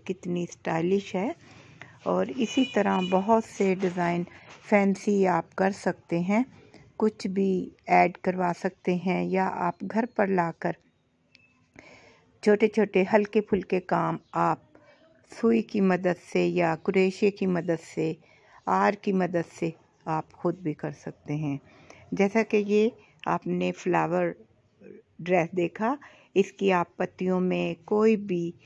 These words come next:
सीप स्टाइल की, हम्म, फुल पत्तियों में कोई भी ऐड कर लें या आप, अ,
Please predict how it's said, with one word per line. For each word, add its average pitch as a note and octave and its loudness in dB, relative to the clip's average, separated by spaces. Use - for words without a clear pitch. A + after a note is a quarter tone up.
सीप G#3+ 0
स्टाइल F3 0
की, F3 -4
हम्म, - -10
फुल A3+ 4
पत्तियों F#3+ 0
में F#3 0
कोई F#3+ 6
भी F3+ -2
ऐड F3 2
कर G3+ 0
लें G3+ 0
या E3+ 2
आप, E3 0
अ, D#3 -4